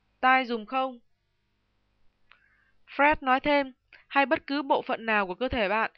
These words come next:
thiệt mà tụi này không cầu kỳ, kén chọn lắm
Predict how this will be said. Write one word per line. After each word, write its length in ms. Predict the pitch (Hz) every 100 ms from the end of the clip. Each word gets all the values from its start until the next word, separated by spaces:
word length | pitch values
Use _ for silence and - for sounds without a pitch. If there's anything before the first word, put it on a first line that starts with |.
| - _
thiệt 200 | - 220
mà 260 | 214 214 202
tụi 180 | - 220
này 160 | 208
không 280 | 196 277 277
cầu 220 | 262 233
kỳ, 280 | - 226 202 208
kén 180 | - 220
chọn 260 | 247 285 208
lắm 220 | 220 285